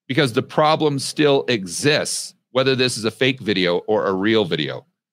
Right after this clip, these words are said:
Therefore, this just brings it to the surface. It brings it to people's attention.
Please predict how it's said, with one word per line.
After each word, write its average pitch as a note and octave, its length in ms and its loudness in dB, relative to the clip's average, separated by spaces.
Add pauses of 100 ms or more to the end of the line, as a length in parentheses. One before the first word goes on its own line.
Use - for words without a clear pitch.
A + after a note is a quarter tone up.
(140)
Therefore, A#2+ 840 2 (380)
this C3 120 0
just A2+ 340 -2
brings B2 360 0
it A#2 140 -4
to A2+ 40 -6
the F#2 120 -4
surface. C#3+ 340 0
It A#2+ 180 -2
brings D3 380 0
it - 120 -2
to F3 60 -8
people's A2 300 -2
attention. F2+ 580 -4